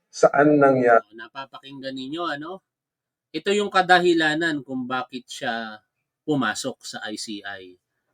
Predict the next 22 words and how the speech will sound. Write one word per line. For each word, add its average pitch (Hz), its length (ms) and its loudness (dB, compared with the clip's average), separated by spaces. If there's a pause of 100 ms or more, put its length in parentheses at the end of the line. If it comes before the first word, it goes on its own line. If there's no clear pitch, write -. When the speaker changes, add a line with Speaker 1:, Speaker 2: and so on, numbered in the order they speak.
Speaker 2:
Yung 143 160 -2
kanyang 156 720 2
technical 156 640 2
know-how. 135 800 2 (560)
Kasi 160 640 6 (640)
katulad 175 400 6
nung 175 180 8
binanggit 170 380 8
niyang 170 180 6
limang 160 380 8
R, 156 420 8 (320)
right 143 320 4
people 165 460 8
nga 165 100 8
yung 160 160 8
pinakamahalaga 160 800 6
dun 160 180 4
sa 156 140 4
dulo 160 400 8
eh. 110 100 0 (720)
Ang 139 160 4
problema, 165 720 10